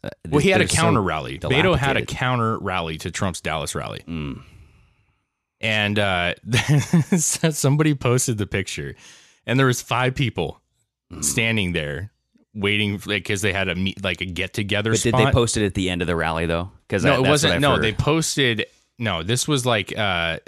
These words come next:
Speaker 2: it could have been early, is what I would guess. Not later. It was definitely early.
Speaker 1: Okay.
Speaker 2: So they could have been early, but there was, like, a protest, a Beto counter protest. And the picture that they showed, there was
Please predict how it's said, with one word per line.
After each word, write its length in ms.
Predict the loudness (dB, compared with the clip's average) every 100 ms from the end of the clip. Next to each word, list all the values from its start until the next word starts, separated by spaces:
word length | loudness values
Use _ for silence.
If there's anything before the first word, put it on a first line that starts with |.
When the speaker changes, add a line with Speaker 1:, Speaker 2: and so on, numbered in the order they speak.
| -8
Speaker 2:
it 160 | -6 0
could 100 | 2
have 60 |
been 240 | 2 0 -4 -2
early, 440 | 0 0 -4 -8
is 220 | -4 -4
what 160 | -2 -2
I 60 | -2
would 160 | -4
guess. 240 | -6 -6 -2
Not 200 | -4 -4
later. 380 | -6 -6 -4 -4
It 80 |
was 200 | -4 -4 -6 -4
definitely 400 | -4 -2 -4 -4
early. 380 | -4 -6 -8 -6
Speaker 1:
Okay. 340 | -6 -6 -4
Speaker 2:
So 100 | -2
they 80 | -2
could 240 | -2 -2
have 80 | 0
been 160 | 0 -2
early, 460 | -4 -6 -8 -10 -14 _ _
but 160 | -2 0
there 80 | 0
was, 120 | 0
like, 160 | 0 -2
a 60 |
protest, 680 | -4 -2 -2 -2 -2 -2 -2
a 80 | -4
Beto 480 | -4 -2 -2 -4 -6 -10
counter 460 | -8 -4 -4 -4
protest. 800 | -6 -6 -6 -6 -8 -8 -8 -10 _ -20 _ _ _ -6
And 380 | -2 0 -2 -2
the 80 | -2
picture 380 | -2 -2 0
that 180 | 0 -2
they 140 | -2 -4
showed, 400 | -2 -2 -4 -6
there 100 | -6
was 220 | -6